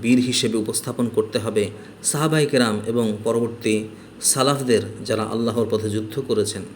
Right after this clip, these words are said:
কুফরের বিরুদ্ধে ইসলামের যুদ্ধক্ষেত্রগুলোর গল্প আমরা তাদেরকে শোনাব। তাদের সামনে সেই ঘটনাগুলো প্রকাশ করতে হবে যেখানে সাহাবায়ে কেরাম আল্লাহর উদ্দেশ্যে নিজেদের জীবন উৎসর্গ করেছেন। পরবর্তী ইতিহাস থেকে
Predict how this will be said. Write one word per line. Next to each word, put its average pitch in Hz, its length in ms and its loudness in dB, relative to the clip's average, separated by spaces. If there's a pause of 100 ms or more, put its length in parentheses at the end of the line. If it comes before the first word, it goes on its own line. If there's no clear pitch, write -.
(200)
কুফরের 165 400 6
বিরুদ্ধে 147 400 4
ইসলামের 127 460 2
যুদ্ধক্ষেত্রগুলোর 117 1000 2 (400)
গল্প 117 260 4 (220)
আমরা 110 220 0
তাদেরকে 104 380 0
শোনাব। 101 380 -4 (680)
তাদের 113 200 2
সামনে 127 440 6
সেই 127 220 4
ঘটনাগুলো 127 480 4
প্রকাশ 127 340 0
করতে 160 240 -2
হবে 120 240 4 (500)
যেখানে 123 340 2
সাহাবায়ে 123 400 2
কেরাম 113 340 2
আল্লাহর 123 360 0 (100)
উদ্দেশ্যে 110 420 -2 (460)
নিজেদের 117 380 2
জীবন 117 240 2
উৎসর্গ 120 400 -2 (100)
করেছেন। 107 340 0 (460)
পরবর্তী 131 400 4
ইতিহাস 139 360 0
থেকে 131 240 0